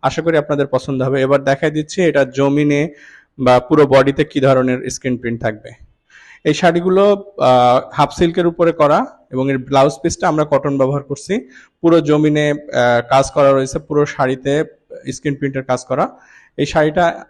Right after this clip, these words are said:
সবকিছু মিলায় কালার কম্বিনেশন সহ এত সুন্দর হয়েছে যে এটা দেখলে এক দেখাতেই যে কারো ভালো লাগবে।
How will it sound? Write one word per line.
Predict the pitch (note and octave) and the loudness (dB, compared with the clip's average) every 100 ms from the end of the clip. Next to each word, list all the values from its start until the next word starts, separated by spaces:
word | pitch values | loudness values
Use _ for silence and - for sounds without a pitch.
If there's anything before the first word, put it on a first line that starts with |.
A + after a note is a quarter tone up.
| _ | _
সবকিছু | - - D3+ - E3+ - | -20 -4 -4 -4 -10 -6
মিলায় | F3 D#3 D#3 D3+ D3+ | -4 -2 0 0 0
কালার | C#3+ C3+ C3+ | 0 0 0
কম্বিনেশন | D3+ D3 D3+ D3 E3+ D#3+ | -2 -2 0 -2 -4 -8
সহ | - | -4
এত | E3 C3+ | -2 -2
সুন্দর | C#3+ - D#3 D#3 | -6 -8 -4 -2
হয়েছে | D3 C#3+ D3 | -2 -4 -4
যে | D3 | -2
এটা | C#3 | -4
দেখলে | B2+ B2+ B2+ D#3 | -4 -6 -2 -2
এক | C3 B2 | -2 -4
দেখাতেই | C3 D3 D3 D#3 | -8 -8 -8 -6
যে | C3 | -6
কারো | B2+ B2 | -4 -4
ভালো | A#2 A#2 | -4 -4
লাগবে। | A2+ A2 - | -6 -10 -14